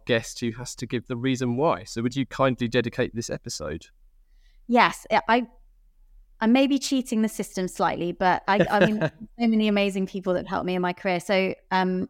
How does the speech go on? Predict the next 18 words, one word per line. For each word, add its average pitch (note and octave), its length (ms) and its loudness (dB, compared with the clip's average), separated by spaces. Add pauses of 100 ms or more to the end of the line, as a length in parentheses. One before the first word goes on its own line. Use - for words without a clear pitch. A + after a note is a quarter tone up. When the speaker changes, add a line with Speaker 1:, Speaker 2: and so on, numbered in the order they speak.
Speaker 2:
I G3+ 60 -2
thought B3+ 360 2 (260)
I G3+ 440 2 (120)
would F#3 440 0 (640)
dedicate F#3+ 640 0
it F3 260 0
rather F#3 240 4
than F3 220 -2
to F3 300 -2
one F3 340 0
specific - 440 -6
person, F3 380 -2
to - 160 -14
a F#3+ 40 2
group F#3+ 320 -2
of F3+ 100 -6
people. F3 440 -4 (360)
Um, F#3 360 2